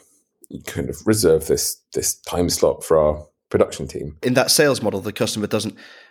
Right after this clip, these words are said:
Speaker 2: have a say in which piece it is that their deposit is going towards?
Speaker 1: No, they don't need to, 'cause they're, they're not buying a, a piece, they're buying time. So they're,
Speaker 2: Uh-huh.
Speaker 1: they're buying the time to build a watch. So when it comes to your slot, say in, you know,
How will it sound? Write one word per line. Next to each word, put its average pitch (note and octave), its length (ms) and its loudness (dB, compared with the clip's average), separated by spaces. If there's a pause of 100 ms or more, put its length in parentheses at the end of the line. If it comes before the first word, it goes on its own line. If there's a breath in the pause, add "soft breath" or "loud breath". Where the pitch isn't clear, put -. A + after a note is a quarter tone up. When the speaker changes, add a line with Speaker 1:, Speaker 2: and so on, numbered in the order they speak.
Speaker 2:
have A#2+ 180 -4
a G#2+ 40 -4
say B2 420 4
in G#2+ 280 -2
which A2+ 400 -2
piece A#2 300 -2
it B2 100 -4
is A2 280 -2
that - 200 -8
their G#2 420 0 (120)
deposit A2+ 320 -4
is G#2+ 80 -6
going G#2+ 200 -2
towards? C3+ 760 -4
Speaker 1:
No, - 160 -4
they G3 120 4
don't F#3 180 4
need E3 180 2
to, A#2 160 4
'cause C3+ 180 0
they're, C#3+ 160 2
they're C#3+ 280 4
not C#3+ 320 2
buying A#2+ 320 4
a, A2+ 100 4 (260)
a - 40 2
piece, A#2 320 -4
they're G2+ 100 2
buying G#2 580 0 (480)
time. A2 340 0
So A#2 120 0
they're, A2 120 6
Speaker 2:
Uh-huh. A2 100 -10
Speaker 1:
they're A2 160 4
buying G#2+ 440 2
the F#2+ 80 -2
time G2 320 -4
to F#2+ 100 -8
build F2+ 220 0
a F#2 40 -2
watch. F2+ 360 -4 (300 loud breath)
So B2+ 200 2
when B2+ 180 4
it A#2 120 -4
comes A#2 360 0
to G#2+ 120 -8
your G#2 160 2
slot, - 320 2
say F#2 180 2
in, F2+ 220 -2
you E2+ 80 -4
know, E2+ 140 0